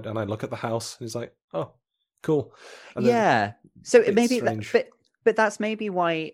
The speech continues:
Speaker 2: his son can't, uh, see the situation that he's in,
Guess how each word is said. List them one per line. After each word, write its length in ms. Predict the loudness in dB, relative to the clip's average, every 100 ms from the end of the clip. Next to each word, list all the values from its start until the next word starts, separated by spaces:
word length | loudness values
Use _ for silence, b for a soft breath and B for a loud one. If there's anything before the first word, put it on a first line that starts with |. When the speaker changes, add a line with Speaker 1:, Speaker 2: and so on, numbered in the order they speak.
| _
Speaker 2:
his 200 | -10 -8
son 360 | -2 -2 -2 -8
can't, 400 | -6 -4 -4 -8 _ _ _ _ _ _ _ _ -20
uh, 200 | -18 -18 -14
see 420 | -6 -2 -2 -4
the 160 | -8 -8
situation 680 | -6 -6 -6 -6 -6 -6
that 100 | -8
he's 240 | -6 -10 -6
in, 420 | -4 -4 -4 -10